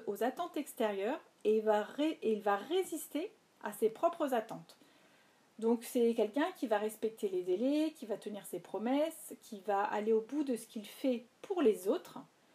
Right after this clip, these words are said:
mais il a des difficultés pour faire des choses pour lui-même. Donc il va échouer, euh, assez souvent pour atteindre l'objectif qu'il se fixe, euh, comme faire du sport, créer son entreprise, et cetera.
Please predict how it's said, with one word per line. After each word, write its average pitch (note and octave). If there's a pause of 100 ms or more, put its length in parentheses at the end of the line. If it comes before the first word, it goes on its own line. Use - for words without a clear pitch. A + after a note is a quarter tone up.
(480)
mais C4+
il C4+
a A#3+
des A3+
difficultés B3
pour C4+
faire A3+
des A#3+
choses D#4+
pour C4
lui-même. B3 (640)
Donc A3
il A3
va G3+
échouer, B3
euh, F3+ (340)
assez C4
souvent A#3+
pour G#3+
atteindre B3
l'objectif A#3
qu'il A#3+
se -
fixe, - (540)
euh, G3
comme A3+
faire G#3
du G3+
sport, B3
créer A3
son G#3
entreprise, A#3
et A3
cetera. G3+